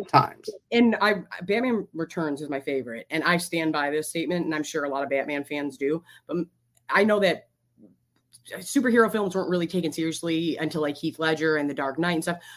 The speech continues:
Speaker 1: Right.
Speaker 2: Michelle Pfeiffer as Catwoman, and I quote Danny DeVito as the Penguin at least, like, once a day, and people think I'm a lunatic. But, uh, her as Catwoman is phenomenal. That was, she got,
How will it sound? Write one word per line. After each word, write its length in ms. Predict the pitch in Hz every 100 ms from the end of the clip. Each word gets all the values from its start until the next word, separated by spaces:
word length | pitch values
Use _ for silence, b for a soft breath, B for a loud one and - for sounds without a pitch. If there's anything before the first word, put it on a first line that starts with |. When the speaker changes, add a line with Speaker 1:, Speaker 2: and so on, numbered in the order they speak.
| b -
Speaker 1:
Right. 100 | 139
Speaker 2:
Michelle 220 | 240 339
Pfeiffer 360 | 240 196 233
as 160 | 196 175
Catwoman, 680 | - 156 170 226 269 285 294 _ _ _ _ _ -
and 100 | 185
I 80 | 202
quote 260 | 202 180
Danny 240 | 165 165 151
DeVito 300 | 151 151 143
as 80 | 135
the 80 |
Penguin 340 | 139 165 147 139
at 80 | 139
least, 180 | 151 -
like, 160 | 135
once 180 | 143 139
a 40 | 139
day, 160 | 135
and 100 | 127
people 240 | 135 131 135
think 180 | 135
I'm 100 | 131
a 40 | 127
lunatic. 400 | 131 120 - 110
But, 260 | - 160 - -
uh, 60 | 170 147 -
her 180 | 190
as 140 | 247 -
Catwoman 560 | 165 151 208 233 233 226
is 360 | 165 156 135 - _ _ _ _ _ -
phenomenal. 840 | - 160 147 139 127 110 113 -
That 260 | 185 185 190
was, 200 | 220 202
she 200 | - 220
got, 300 | 202 165 -